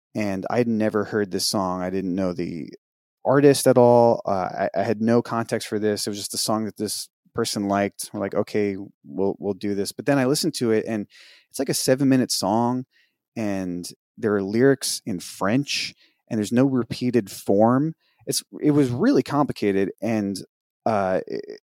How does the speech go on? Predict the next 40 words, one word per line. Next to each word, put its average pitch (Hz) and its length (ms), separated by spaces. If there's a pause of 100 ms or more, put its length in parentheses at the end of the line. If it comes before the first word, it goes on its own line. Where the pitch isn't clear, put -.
(160)
I 120 120
just 127 200
procrastinated 107 920 (420)
doing 107 220
this 95 120
for - 120
so 110 340
long. 101 460 (440)
Um, 87 460 (160)
there 131 160
were, 135 160
there 151 140
was 147 140
a 139 40
huge 214 400
list. 131 300
There 143 80
were, 143 80
like, 123 160
fifty - 500
songs 98 460
that 80 80
we 101 80
had 95 140
to 98 60
get 98 200
through, 92 140
and 95 100
I - 20
just, 101 160
like, 104 160 (220)
kept - 180 (800)
putting 120 280
it 117 80
on 110 160
the 110 160
end 107 180
of 110 80
the 123 60
list, 113 500